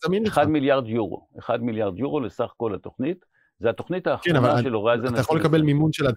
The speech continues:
Speaker 1: כמה מתוך הפרויקט?
Speaker 2: אז המימונים הרגילים, אני לא יודע את הפרויקט הזה, אבל המימונים הרגילים יכולים להגיע לשתיים וחצי מיליון יורו לחברה, בלי החזרה, כלומר,
Speaker 1: מהמם.
Speaker 2: בלי שאנחנו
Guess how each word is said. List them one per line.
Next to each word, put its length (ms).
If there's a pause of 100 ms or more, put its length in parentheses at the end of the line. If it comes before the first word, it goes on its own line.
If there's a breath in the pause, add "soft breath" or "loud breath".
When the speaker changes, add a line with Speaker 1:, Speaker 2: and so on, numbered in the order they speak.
Speaker 1:
כמה 240
מתוך 180 (120)
הפרויקט? 400 (920)
Speaker 2:
אז 180
המימונים 640
הרגילים, 460
אני 100
לא 80
יודע 220
את 100
הפרויקט 380
הזה, 320
אבל 160
המימונים 480
הרגילים 380
יכולים 280
להגיע 240
לשתיים 380
וחצי 320
מיליון 400
יורו 320
לחברה, 560 (400)
בלי 420
החזרה, 500 (140)
כלומר, 380
Speaker 1:
מהמם. 160
Speaker 2:
בלי 340
שאנחנו 800